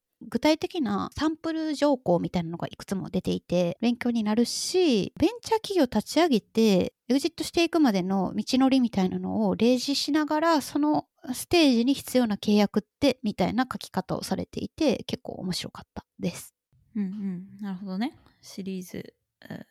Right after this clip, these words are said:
Speaker 2: シード段階ではどうしますか？エービーシーどうしますか？
Speaker 1: あ、そうそうそう。
Speaker 2: アイピーオーで何しますか？みたいな。
Speaker 1: あと、「立ち上げ人が一人離脱することになりました。その人の株式とか持ってる権利はどうしますか？」とか、よく
Speaker 2: はいはい。
Speaker 1: <laughs> あ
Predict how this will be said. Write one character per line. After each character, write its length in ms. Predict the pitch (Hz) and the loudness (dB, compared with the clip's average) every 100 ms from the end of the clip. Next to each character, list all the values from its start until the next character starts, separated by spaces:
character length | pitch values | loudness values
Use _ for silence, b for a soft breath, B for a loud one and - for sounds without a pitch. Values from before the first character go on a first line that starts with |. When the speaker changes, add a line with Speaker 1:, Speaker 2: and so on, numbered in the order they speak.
| - | -18
Speaker 2:
シ 380 | - - 202 190 | -16 -8 -6 -6
ー 40 | |
ド 220 | 196 196 | -4 -6
段 260 | 190 196 185 | -4 -6 -6
階 240 | - - | -10 -8
で 80 | 190 | -6
は 160 | 185 180 | -6 -2
ど 120 | 196 | -2
う 40 | |
し 120 | 190 | -2
ま 140 | 190 180 | -4 -6
す 120 | - | -10
か？ 240 | - 202 190 | -8 -6 -6
エ 140 | 185 | -6
ー 40 | |
ビ 180 | 190 190 | -6 -8
ー 20 | |
シ 320 | 185 - 196 - | -8 -8 -10 -10
ー 20 | |
ど 60 | 190 | -12
う 80 | |
し 140 | 190 208 | -10 -10
ま 100 | 196 | -10
す 140 | - | -12
か？ 200 | - 214 - _ | -10 -10 -12 _
Speaker 1:
あ、 100 | 247 | -8
そ 120 | 240 | -4
う 20 | 233 | -4
そ 140 | - | -6
う 20 | |
そ 140 | - - | -12 -8
う。 20 | |
Speaker 2:
ア 20 | |
イ 80 | 196 | -8
ピ 280 | - 202 190 | -4 -2 0
ー 40 | |
オ 140 | 185 185 | -2 -4
ー 20 | |
で 120 | - | -6
何 160 | 190 180 | -8 -8
し 140 | - | -10
ま 100 | 185 | -12
す 100 | - | -12
か？ 220 | - 185 | -8 -6
み 140 | 180 175 | -6 -8
た 100 | - | -12
い 60 | 190 | -16
な。 140 | 175 _ _ _ _ _ - | -18 _ _ _ _ _ -8
Speaker 1:
あ 40 | 214 | -6
と、 100 | - | -6
「立 140 | 214 | 0
ち 80 | 214 | 2
上 60 | 208 | 4
げ 80 | 214 | 2
人 180 | 220 | 2
が 80 | 220 | 0
一 180 | 220 220 | 0 0
人 120 | 190 | 0
離 120 | 185 | 2
脱 200 | 190 190 | 2 2
す 80 | - | 2
る 80 | 202 | 2
こ 100 | - | 2
と 120 | 190 | -2
に 60 | 180 | -4
な 40 | |
り 120 | 175 | -6
ま 120 | 185 185 | -4 -4
し 100 | - | -2
た。 320 | 180 175 190 | 0 2 0
そ 120 | - | 0
の 80 | 196 | -4
人 160 | - 190 | -2 -4
の 60 | |
株 240 | - 190 190 | -2 -4 -4
式 240 | - - | -6 -12
と 80 | - | -8
か 100 | 170 | -6
持 120 | 196 | -6
っ 40 | - | -6
て 120 | 180 | -6
る 100 | - | -4
権 140 | 190 | -4
利 60 | 196 | -6
は 60 | - | -4
ど 80 | - | -4
う 80 | |
し 100 | 185 | -2
ま 80 | 196 | -4
す 100 | - | -8
か？」 360 | - 175 175 180 | -4 -2 0 -2
と 80 | - | -4
か、 80 | - | -4
よ 140 | 208 | -4
く 240 | - - - | -2 -2 0
Speaker 2:
は 80 | |
い 100 | 185 | -2
は 140 | 170 175 | 0 -2
い。 100 | 160 | 2
Speaker 1:
<laughs> 280 | 214 - | 2 2
あ 60 | 311 | 2